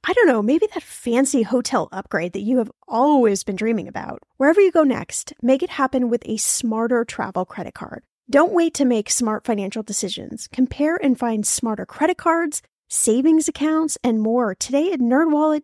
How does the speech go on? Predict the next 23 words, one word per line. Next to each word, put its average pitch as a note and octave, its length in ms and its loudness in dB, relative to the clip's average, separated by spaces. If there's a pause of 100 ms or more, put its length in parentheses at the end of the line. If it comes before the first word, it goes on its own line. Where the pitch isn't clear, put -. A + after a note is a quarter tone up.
dot - 240 -4
com. - 340 -12 (240)
NerdWallet. C4+ 440 0 (420)
Finance D#4+ 500 2
smarter. - 560 -6
As C#4 160 4
with D4 120 2
all D#4+ 160 4
cards, D#4 500 0
credit C#4 320 -2
is B3+ 100 0
subject A#3+ 400 0
to A#3 120 -2
lender G#3+ 320 -2
approval D4+ 540 -2
and A3+ 160 0
terms F#3 320 -8
apply. - 440 -8 (1040)
How D#4+ 300 -4
is G#4 160 0
it F4+ 100 0 (140)
August A3 360 0
already? F3 540 -8